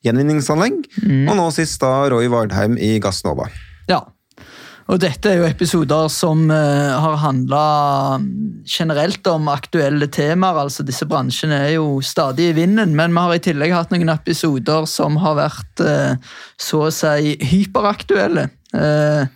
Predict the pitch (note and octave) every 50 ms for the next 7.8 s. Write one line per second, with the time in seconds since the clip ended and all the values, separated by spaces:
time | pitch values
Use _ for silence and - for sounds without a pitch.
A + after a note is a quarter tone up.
0 | - - - - - - - - - - - - D3 E3 F3 E3+ E3+ - E3 B2+
1 | B2 - - E3+ E3+ F3 E3+ D#3+ D#3+ F3 E3 E3 D#3 D#3 D3+ D3+ D3 D3 D3 C#3+
2 | - - E3 D#3+ D#3 D#3+ D#3+ - - D#3+ - E3+ D#3 C#3+ B2 D#3+ E3 - F#3 E3
3 | - F3 C#3 C#3 D3 - - - E3 D#3+ E3 - - - F#3 E3+ D#3+ D3+ C3 -
4 | D#3+ D3+ D3+ D3+ C#3+ C#3+ C#3+ D3+ - - - - - A3+ D#3 D3 C3+ A#2+ - D#3+
5 | D#3+ D#3+ D#3 - E3 E3 E3+ E3+ F#3+ F3+ - F3+ E3+ - D#3+ D3+ C#3 - E3+ D#3
6 | D3 C#3+ D#3 F3 - - F#3 D#3 C#3 B2+ B2 - - - - - F3 D3 - -
7 | D3 C#3+ D3 D#3 - E3 D#3+ - - - D#3+ D3+ D3 C#3 -